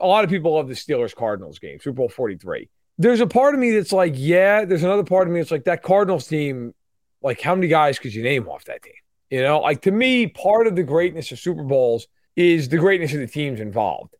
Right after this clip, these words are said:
The Cardinals team went nine and seven. Like, they're fine. They never, ever approached getting back to Super Bowl either before or after. I do think it matters that these two teams are the two best teams in football. First and second team All-Pro quarterbacks.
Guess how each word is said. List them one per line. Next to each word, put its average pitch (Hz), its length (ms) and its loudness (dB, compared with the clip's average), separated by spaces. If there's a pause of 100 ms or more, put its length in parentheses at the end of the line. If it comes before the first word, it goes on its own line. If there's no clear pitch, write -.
(160)
The 196 100 2
Cardinals 214 320 2
team 156 140 -2
went 117 120 -4
nine 113 220 -4
and 76 100 -20
seven. - 220 -8 (400)
Like, 143 280 2 (200)
they're 165 100 4
fine. 139 420 2
They 160 100 2
never, 165 220 4
ever 156 260 2
approached 143 360 0
getting 131 220 -2
back 135 240 0
to 120 80 -14
Super 135 160 -4
Bowl 123 340 0
either 120 140 -4
before 120 300 0
or - 20 -
after. 135 340 0 (240)
I 190 140 2
do 233 160 2
think 233 160 0
it 202 80 0
matters 151 400 0
that 127 100 -10
these 151 220 -4
two 151 100 -8
teams 135 240 -8
are 127 40 -12
the 117 100 -10
two 139 160 -4
best 139 200 0
teams 131 200 -6
in 127 80 -10
football. 85 440 -6 (300)
First 170 300 2
and 151 80 -2
second 151 220 2
team 147 200 0
All-Pro 135 320 2
quarterbacks. 90 520 -2